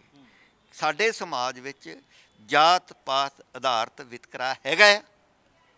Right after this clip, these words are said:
Speaker 2: ਉਹ ਸਾਨੂੰ ਸਵੀਕਾਰ ਕਰਨਾ। ਸਿੱਖੀ 'ਚ ਜਾਤ ਪਾਤ ਨਹੀਂ ਹੈ, ਗੁਰੂ ਕਾਲ 'ਚ ਕੋਈ ਜਾਤ ਪਾਤ ਦਾ ਨਾਂ ਨਹੀਂ ਹੈ, ਲੇਕਿਨ ਅੱਜ ਦਾ ਜਿਹੜਾ ਸਮਾਜ ਹੈ, ਅੱਜ ਤਾਂ ਗੁਰਦੁਆਰੇ ਹੈਗੇ ਆ।
Speaker 1: ਹੂੰ।
Speaker 2: ਪੰਜਾਬ 'ਚ ਗ-, ਬਹੁਤੇ ਗੁਰਦੁਆਰੇ ਜਿੱਥੇ ਬਾਹਰ ਲਿਖਿਆ ਲੰਗਰ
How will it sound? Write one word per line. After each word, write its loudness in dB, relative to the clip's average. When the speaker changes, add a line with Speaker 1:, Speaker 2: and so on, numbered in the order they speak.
Speaker 2:
ਉਹ -8
ਸਾਨੂੰ -2
ਸਵੀਕਾਰ -2
ਕਰਨਾ। -14
ਸਿੱਖੀ -12
'ਚ -18
ਜਾਤ -2
ਪਾਤ -6
ਨਹੀਂ -14
ਹੈ, -20
ਗੁਰੂ -8
ਕਾਲ -8
'ਚ -20
ਕੋਈ -6
ਜਾਤ -2
ਪਾਤ -10
ਦਾ -16
ਨਾਂ -20
ਨਹੀਂ -20
ਹੈ, -20
ਲੇਕਿਨ -8
ਅੱਜ -6
ਦਾ 2
ਜਿਹੜਾ -8
ਸਮਾਜ -18
ਹੈ, -18
ਅੱਜ -12
ਤਾਂ -4
ਗੁਰਦੁਆਰੇ -4
ਹੈਗੇ -14
ਆ। -18
Speaker 1:
ਹੂੰ। -20
Speaker 2:
ਪੰਜਾਬ 0
'ਚ -16
ਗ-, -6
ਬਹੁਤੇ -8
ਗੁਰਦੁਆਰੇ -8
ਜਿੱਥੇ -14
ਬਾਹਰ -8
ਲਿਖਿਆ -10
ਲੰਗਰ -12